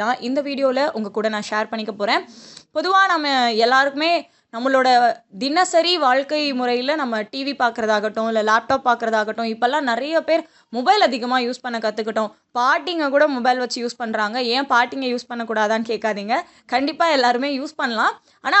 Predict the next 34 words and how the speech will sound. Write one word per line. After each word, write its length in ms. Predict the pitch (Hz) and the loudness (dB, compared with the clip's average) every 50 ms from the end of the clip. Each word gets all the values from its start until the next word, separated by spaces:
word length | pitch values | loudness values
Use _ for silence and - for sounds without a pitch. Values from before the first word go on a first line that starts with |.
| 370 311 | 4 4
அந்த 160 | 302 339 349 359 349 | 4 2 2 4 4
அளவுக்கு 260 | 359 370 381 - 403 359 320 | 4 2 2 0 -2 0 0
மொபைல் 260 | 277 302 302 302 294 285 | 2 2 2 2 2 0
வந்து 140 | 285 302 302 269 | 0 0 -2 -2
ரீச் 220 | 262 285 - - 302 285 | -4 -4 -2 0 2 2
ஆயிருக்கு 320 | 269 247 247 - 247 254 269 247 | 2 0 0 0 0 2 2 2
அப்படின்னு 300 | 220 208 247 247 247 - | 2 2 0 -2 -4 -4
சொல்றதுக்காக 600 | 226 220 226 220 220 - 220 220 220 254 294 311 285 | -4 -4 -4 -4 -4 -2 -2 0 2 2 2 2 2
நான் 160 | 254 226 220 214 | 2 0 0 0
இந்த 100 | 214 208 208 | 0 -2 -2
இடத்துல 220 | 214 233 233 226 | 0 2 2 2
அதை 80 | 226 208 208 | 2 0 -4
மென்ஷன் 280 | 208 208 - 226 220 220 220 | -6 -6 -4 -4 -4 -4 -4
பண்ணேன். 260 | 196 220 294 392 - - - - - _ _ _ - 247 | -2 -2 -2 -2 -4 -6 -16 -20 -20 _ _ _ -6 -4
நிறைய 200 | 262 311 415 453 339 | -4 -2 -2 -2 -2
பேர் 140 | 370 370 370 | 0 -2 -2
இப்ப 100 | 349 339 294 269 | -2 -2 -2 -2
மொபைல்லாம் 400 | 254 233 277 285 285 277 285 277 | 0 0 0 0 0 0 0 0
யூஸ் 180 | 269 277 269 - | -2 -4 -6 -8
பண்றோம் 240 | 262 247 240 233 226 220 | -8 -6 -2 -2 -2 0
இல்லையா? 180 | 226 233 240 233 214 | 0 2 2 2 2
அது 100 | 208 233 254 | 2 0 -2
மட்டும் 220 | 262 254 302 294 294 | -4 -4 -4 -4 -2
இல்லாம 260 | 262 247 233 254 311 311 | 0 0 0 0 0 -2
மொபைலை 320 | 277 240 233 311 330 339 320 285 | 0 2 2 2 4 4 2 0
யூஸ் 180 | 269 320 320 - 320 | -2 -4 -6 -8 -6
பண்ணும்போது 400 | 302 294 277 247 214 208 269 403 427 _ _ _ _ 220 | -6 -4 -2 -2 -2 -2 -4 -6 -8 _ _ _ _ -2
அதுல 200 | 233 262 262 254 240 | 0 0 0 0 -2
நல்ல 180 | 240 277 339 403 440 - - - | -2 -2 -2 -2 -2 -2 -2 -4
ஃபுல் 260 | - 359 381 427 415 277 294 | -2 0 2 2 2 4 4
பிரைட்னஸ் 400 | 277 294 330 339 339 330 - 277 | 2 2 2 -2 -6 -6 -4 -6
வச்சு 140 | 247 - 262 226 | -6 -6 -2 0
பார்க்கறோம். 320 | 240 220 220 233 214 214 226 | 0 0 0 -2 -4 -4 -2
அப்படி 160 | 214 214 220 | -2 -4 -2